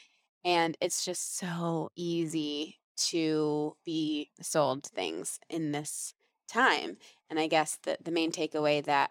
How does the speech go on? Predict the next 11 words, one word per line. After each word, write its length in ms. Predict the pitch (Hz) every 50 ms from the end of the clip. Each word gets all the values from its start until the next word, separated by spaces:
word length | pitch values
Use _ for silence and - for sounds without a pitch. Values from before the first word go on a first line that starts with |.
| _ -
I 180 | 175 208 208
would 120 | 196 185 190
hope 200 | 190 175 156 -
someone 300 | - - 165 160 151 151
would 120 | 151 147
get 200 | - 85 - -
from 140 | - - -
this 200 | - - - - _
is 320 | - 147 147 156 - - - - - - _ _
instead 640 | 165 165 160 160 - - - - _ - 247 240 233
of 520 | 233 226 214 214 214 208 202 196 202 220